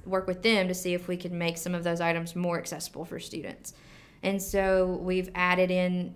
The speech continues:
hygiene items, men's and women's hygiene items, um, laundry detergent, toothbrushes, toothpaste, uh, toilet paper, some basic things like that that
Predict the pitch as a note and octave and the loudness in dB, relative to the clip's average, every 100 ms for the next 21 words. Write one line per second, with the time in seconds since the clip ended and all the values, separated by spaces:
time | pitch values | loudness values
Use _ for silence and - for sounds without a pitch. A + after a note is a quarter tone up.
0 | - - G3 F#3+ F#3+ F#3 F3+ F3+ F3+ F#3+ | -14 2 2 4 2 2 2 0 -2 0
1 | G3+ G3 F#3 F#3 F#3+ F#3+ F#3 F#3 F3+ F#3 | 0 0 0 2 2 0 -2 -2 0 0
2 | F3+ F3 F3 F3 F3 E3+ - - - - | 0 0 0 -2 -4 -8 -12 -20 -20 -14
3 | - F#3 F#3 F3 F3 G#3+ A#3 A#3 A3+ G#3 | -6 -2 0 -2 -4 0 2 6 6 6
4 | G#3 G#3+ F#3+ F#3 F#3 F3+ F3 - - A3+ | 2 0 0 2 2 2 -2 -10 -4 -4
5 | A3+ G3+ F#3+ F#3 F3 E3+ - G#3 - G3 | 0 0 0 0 -2 -2 -4 -6 -2 2
6 | F#3 F3+ F3+ - - - - - - - | 2 2 -2 -6 -8 -12 -20 -20 -6 2
7 | G3+ C#4+ - B3 A#3+ A3+ G#3+ G3+ G3 F#3+ | 2 2 0 0 2 0 -2 -2 -2 0
8 | F#3 F#3 F#3 - G#3 F#3+ F#3+ F#3+ F#3 - | -2 -4 -8 -6 -2 2 0 -2 -8 -6
9 | F#3 - - - F#2+ - - | -6 -6 -4 0 -2 -2 -10